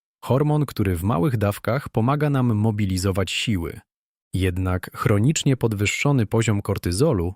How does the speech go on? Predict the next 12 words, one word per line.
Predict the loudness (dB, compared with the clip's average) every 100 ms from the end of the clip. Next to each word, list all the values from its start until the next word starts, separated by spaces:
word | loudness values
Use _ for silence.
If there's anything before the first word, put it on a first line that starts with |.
| -8
sieje | -6 0 2 2
spustoszenie. | 0 -2 -4 0 -2 0 -2 -4 -12 _ _ _ _ _ _
Badania | 0 2 2 2
pokazują, | 0 0 2 2 2 2
że | 2 0
przewlekły | 0 0 2 0 2 -2
stres | 0 0 0 0
hamuje | -4 -2 0 2 2
działanie | 2 2 2 0
kluczowych | 0 -2 0 0 0 0
komórek | 0 2 2 0 -2
odpornościowych, | -4 -2 0 0 0 0 0 -2 -12